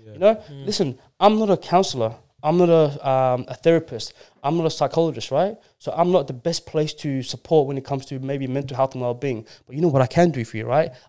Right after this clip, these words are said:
Speaker 2: I can direct you to the right people. I can direct you to the right organizations, the practitioners, the psychologists, et cetera, you know, that will support you. What role do you play? But then we marginalize these young people,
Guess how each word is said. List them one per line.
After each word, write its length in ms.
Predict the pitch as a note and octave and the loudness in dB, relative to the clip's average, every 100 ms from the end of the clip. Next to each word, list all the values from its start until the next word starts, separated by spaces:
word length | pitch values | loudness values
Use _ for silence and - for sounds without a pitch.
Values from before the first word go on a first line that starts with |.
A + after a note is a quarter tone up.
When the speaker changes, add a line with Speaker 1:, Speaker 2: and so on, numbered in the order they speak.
| - | -20
Speaker 2:
I 60 | |
can 200 | - C3 | -14 -10
direct 500 | B2 A#2+ B2+ D3 - | -8 -6 -6 -6 -8
you 100 | D3 | -14
to 140 | B2+ B2+ | -14 -18
the 80 | A2+ | -20
right 320 | A2+ C3+ C3+ | -10 -10 -10
people. 480 | - C3 B2+ B2 _ _ _ _ - _ _ _ | -12 -12 -14 -20 _ _ _ _ -20 _ _ _
I 60 | A2 | -14
can 200 | - C#3 | -10 -8
direct 280 | C3 C#3 C#3+ | -6 -6 -6
you 60 | D3 | -8
to 120 | C3+ | -8
the 60 | |
right 160 | B2 B2+ C#3 | -6 -6 -8
organizations, 840 | C3+ C#3 B2+ A#2 C#3+ - B2+ A2+ | -12 -8 -8 -2 -4 -4 -8 -10
the 120 | - | -14
practitioners, 880 | G#2 - C3 - D#3 - C3+ A#2+ A#2 - - _ | -16 -14 -12 -6 -6 -4 -6 -8 -10 -14 -20 _
the 100 | C3 | -20
psychologists, 760 | - - - D#3+ D#3 C3 A#2+ - | -10 -8 -2 0 0 -2 -8 -10
et 120 | C3 | -8
cetera, 320 | - D#3 D3+ A#2+ | -2 -2 -2 -4
you 60 | |
know, 120 | C3+ C#3+ | -4 -4
that 80 | |
will 60 | A#2+ | -6
support 480 | - A#2 D3 C#3 - | -10 -10 -6 -6 -8
you. 160 | - - _ _ _ _ | -16 -20 _ _ _ _
What 200 | D#3 D#3 | -6 -2
role 180 | D3+ D#3+ | 0 0
do 100 | C#3+ | -2
you 120 | B2+ | -10
play? 380 | - C#3 B2 B2 _ _ _ _ _ _ _ - | -8 -8 -8 -10 _ _ _ _ _ _ _ -20
But 120 | D3+ | -14
then 260 | F3 E3+ D3+ _ _ _ _ | -12 -12 -16 _ _ _ _
we 320 | D#3 D#3 C#3+ | -6 -6 -6
marginalize 960 | C3 C#3 F3 E3 D3+ C#3+ C3+ B2+ A#2+ - _ - | -4 4 4 6 2 2 0 -2 -8 -18 _ -8
these 200 | D3 C3 | -6 0
young 180 | C#3+ D3 | 0 -2
people, 440 | C3 B2 B2+ D3+ | -4 -8 -10 -14